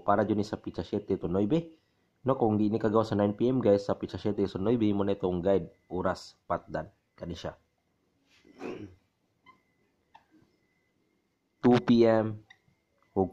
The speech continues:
five P M sa nindot. Ha? Kung dili kagawas kani, guys, kung gusto mo moabay ani, kung di nakagawas sa nine P M, no? October six, kung gusto mo moabay ani, guys, sa tuwang three days maintain, diri sa nindot targetan.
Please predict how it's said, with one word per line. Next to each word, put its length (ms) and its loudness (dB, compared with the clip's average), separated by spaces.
five 160 2
P 160 2
M 80 0
sa 160 -2
nindot. 400 -4
Ha? 160 2
Kung 160 -6
dili 160 0
kagawas 480 2
kani, 160 -2
guys, 240 2
kung 160 -2
gusto 160 0
mo 160 4
moabay 320 4
ani, 400 0
kung 160 -6
di 80 2
nakagawas 360 -2
sa 40 -2
nine 200 2
P 200 -2
M, 240 0
no? 240 -2
October 320 0
six, 320 -2
kung 80 -8
gusto 240 -2
mo 160 2
moabay 240 2
ani, 80 0
guys, 320 0
sa 80 -6
tuwang 320 -4
three 160 -4
days 160 -6
maintain, 400 0
diri 240 2
sa 80 -2
nindot 320 2
targetan. 640 -4